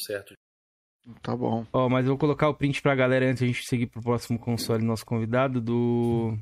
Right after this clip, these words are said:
Speaker 3: da comunidade do Orkut aí, né, que a galera tinha falado. E acertaram mesmo, acho que era mais popular, era essa aqui, ó. Eu odeio acordar cedo.
Speaker 1: Ah, eu tava nessa aí.
Speaker 3: Seis seis milhões de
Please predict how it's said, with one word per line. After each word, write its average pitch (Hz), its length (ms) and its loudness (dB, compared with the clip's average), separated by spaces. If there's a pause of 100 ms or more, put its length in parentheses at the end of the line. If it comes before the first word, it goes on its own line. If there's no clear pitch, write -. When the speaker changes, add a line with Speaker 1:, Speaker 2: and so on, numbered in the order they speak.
(1160)
Speaker 3:
da 120 80 2
comunidade 139 560 4
do 139 100 4
Orkut 139 460 2
aí, 123 60 4
né, 123 140 2
que 123 100 -4
a 120 40 4
galera 120 200 4
tinha 117 160 -2
falado. 123 540 0 (100)
E 131 140 2
acertaram 156 560 2
mesmo, 165 240 4
acho 143 180 2
que - 60 -2
era 151 100 4
mais 151 160 2
popular, 151 420 2
era 156 180 4
essa 156 220 2
aqui, 170 200 0
ó. 123 120 2 (680)
Eu 139 100 4
odeio 139 340 4
acordar 165 320 4 (140)
cedo. 131 260 2 (1080)
Speaker 1:
Ah, 139 420 12
eu 139 100 12
tava 151 200 12
nessa - 180 8
aí. - 80 6
Speaker 3:
Seis 104 200 4
seis 175 220 6
milhões 165 480 4
de 139 260 4